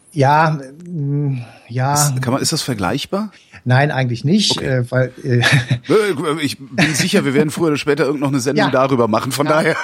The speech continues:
Speaker 1: ganz bestimmt. <laughs> Ähm, also nicht so ganz vergleichbar, aber, ähm,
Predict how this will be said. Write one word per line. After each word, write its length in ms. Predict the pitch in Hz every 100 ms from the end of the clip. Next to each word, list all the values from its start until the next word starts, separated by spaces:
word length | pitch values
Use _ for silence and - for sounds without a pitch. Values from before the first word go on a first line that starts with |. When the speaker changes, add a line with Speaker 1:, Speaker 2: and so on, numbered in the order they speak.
| - -
Speaker 1:
ganz 180 | 170 175
bestimmt. 460 | - - 196 262 - - - -
<laughs> 340 | - - - 160
Ähm, 240 | 147 160
also 240 | 160 147 156
nicht 160 | 202
so 80 | 175
ganz 220 | 156 220
vergleichbar, 500 | - 185 190 175 190
aber, 260 | 165 160 160 - - 175
ähm, 300 | 165 143 151